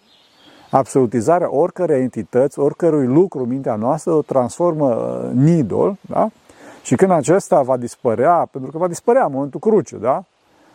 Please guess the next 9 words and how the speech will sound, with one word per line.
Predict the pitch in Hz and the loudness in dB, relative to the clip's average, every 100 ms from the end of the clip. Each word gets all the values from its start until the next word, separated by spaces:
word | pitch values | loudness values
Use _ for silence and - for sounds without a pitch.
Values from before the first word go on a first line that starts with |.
| - | -8
Atunci, | 113 - 175 | -4 0 2
dincolo | 131 175 220 220 | 4 2 4 2
de | 151 | 2
aceasta, | 127 120 143 120 107 - 131 180 | 0 0 0 0 0 -4 -2 -2
nu | 262 | 0
va | 285 | 0
fi | 254 226 | -2 0
momentul | 180 165 143 151 | 0 0 0 0
învierii, | 135 131 139 117 101 - | 0 2 2 2 0 -10